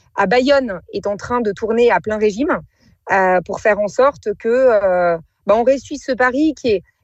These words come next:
qui est, qui est industriel, qui est technologique, mais qui est surtout, euh, éducatif et, et, euh, et philosophique, hein, de se dire que, euh, le plus beau cadeau qu'on puisse offrir demain, même quand on est technophile,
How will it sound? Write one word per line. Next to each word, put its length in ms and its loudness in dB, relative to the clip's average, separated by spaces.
qui 120 -4
est, 120 2
qui 100 -4
est 40 2
industriel, 760 0
qui 80 -4
est 40 -2
technologique, 920 -2
mais 120 -2
qui 80 -2
est 100 2
surtout, 480 0
euh, 420 6
éducatif 720 -2
et, 440 0
et, 280 0
euh, 340 0
et 100 -8
philosophique, 640 -2
hein, 120 0
de 40 -8
se 120 -6
dire 260 -2
que, 80 -8
euh, 260 2
le 100 -2
plus 160 -8
beau 140 0
cadeau 260 0
qu'on 160 -10
puisse 220 -12
offrir 360 -2
demain, 320 0
même 200 0
quand 240 -8
on 120 -16
est 160 -4
technophile, 680 0